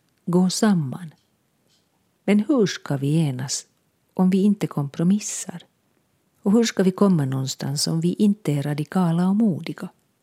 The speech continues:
Och till exempel gällande högerradikalism och, och rasistiska åsikter och partier som hotar demokratin, säger hon.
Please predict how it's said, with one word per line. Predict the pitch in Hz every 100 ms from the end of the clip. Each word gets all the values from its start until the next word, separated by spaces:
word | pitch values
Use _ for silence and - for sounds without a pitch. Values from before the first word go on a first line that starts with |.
| _ _ _ _ _ _ _ _ _ _ _ _ _ _ _ _ 170
Och |
till | 180
exempel | 180 180 208 202 165
gällande | 151 156 131 131 135
högerradikalism | 160 170 143 135 139 139 - 139 139 - 143
och, | 135 180 -
och |
rasistiska | 180 175 208 202 - 208 - 147
åsikter | 143 147 - 160 - 147 147
och | 143 _ -
partier | 156 - 170 139 151 147
som | - 156
hotar | 135 196 160 - - 139
demokratin, | 147 151 - 156 - 175 139 147 _ _ _ _ _ _ _
säger | 160 151 143 135
hon. | 143 143